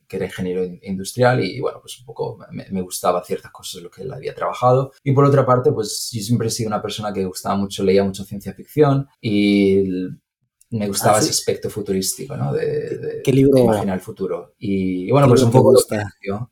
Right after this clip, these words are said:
Speaker 1: claro, me, un poco lo que metió al final en ingeniería. Eh, sí, exacto. Y, y bueno, ingen-, me di ingeniería industrial porque, por lo menos en, en la Politécnica en aquel entonces, era un poco como, eh, lo que es ingeniero generalista, ¿no? A partir de ahí, o sea,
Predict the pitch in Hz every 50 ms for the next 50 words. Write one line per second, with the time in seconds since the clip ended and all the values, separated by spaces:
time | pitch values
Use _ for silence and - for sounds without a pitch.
0 | _ _ - 123 104 101 101 107 110 110 110 113 123 147 147 135 120 113 110 104
1 | 98 - 113 110 104 - 117 110 104 101 98 98 - 98 95 - - - - -
2 | _ _ - - - - _ _ _ _ _ _ _ _ - 104 98 101 95 95
3 | 95 92 90 87 87 - - - - 98 - - 98 95 - - 92 95 127 -
4 | - - - 101 104 101 98 98 95 95 104 123 143 143 131 123 - 120 107 110
5 | 110 110 117 120 117 135 127 120 117 113 110 - - 139 143 147 147 147 120 113
6 | 110 101 101 95 - - - _ _ _ _ - 123 - 113 110 107 113 123 127
7 | 123 117 107 101 98 98 104 101 - 107 104 104 101 - 143 143 131 120 113 104
8 | 104 101 104 98 95 95 - - 127 123 - - - 113 110 104 101 - 110 104
9 | - - 107 104 101 98 92 92 - - _ _ - 95 98 98 98 98 - 92
10 | - 117 113 - 117 113 123 120 - 113 113 110 107 - 113 104 104 98 95 98
11 | 104 101 - - - - - 107 135 147 - - _ - - - 95 92 - 117
12 | 113 110 104 104 113 123 127 127 127 123 113 110 - - 98